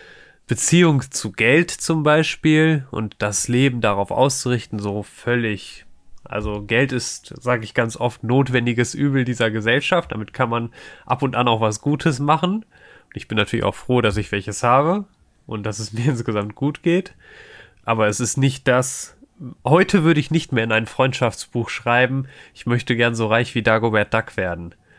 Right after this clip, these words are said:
Das <laughs> ist Kindheitsgeschichten irgendwann,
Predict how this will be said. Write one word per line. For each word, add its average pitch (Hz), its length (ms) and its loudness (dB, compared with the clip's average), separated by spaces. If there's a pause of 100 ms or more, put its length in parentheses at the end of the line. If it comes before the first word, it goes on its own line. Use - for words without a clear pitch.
(480)
Das 110 560 0 (160)
<laughs> - 180 0
ist - 420 0 (1300)
Kindheitsgeschichten 123 1000 -2
irgendwann, 101 580 -2